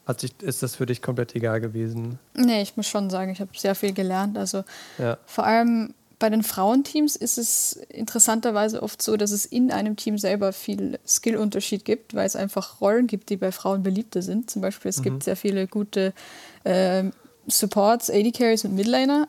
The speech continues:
Speaker 2: aber so gut wie keine oder nur sehr vereinzelt gute Toplaner und Jungler. Das heißt, du hast im Team schon mal eine hohe Skill Gap.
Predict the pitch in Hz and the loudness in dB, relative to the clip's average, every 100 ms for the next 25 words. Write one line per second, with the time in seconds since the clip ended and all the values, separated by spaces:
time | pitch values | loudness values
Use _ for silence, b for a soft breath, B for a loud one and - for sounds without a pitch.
0 | - 202 196 202 214 208 208 196 190 196 | -2 -2 -2 -2 -2 -2 -2 0 -2 -4
1 | - 190 214 247 208 190 185 - 202 208 | -2 0 2 2 2 -2 -2 0 0 0
2 | 202 196 208 226 214 - 208 196 - 220 | -2 -2 -2 -2 -4 -6 -4 -4 -2 -4
3 | 220 214 202 196 196 185 196 196 190 - | -4 -4 -2 -2 -4 -4 -4 -4 -4 -6
4 | 190 - 202 - 208 - 262 254 254 262 | -6 -2 -2 -2 -4 -4 2 2 4 4
5 | 262 - 208 196 190 196 196 202 202 - | 2 2 0 0 0 -2 -2 -2 -2 -4
6 | - 214 208 208 277 - | -2 -2 0 0 -2 -6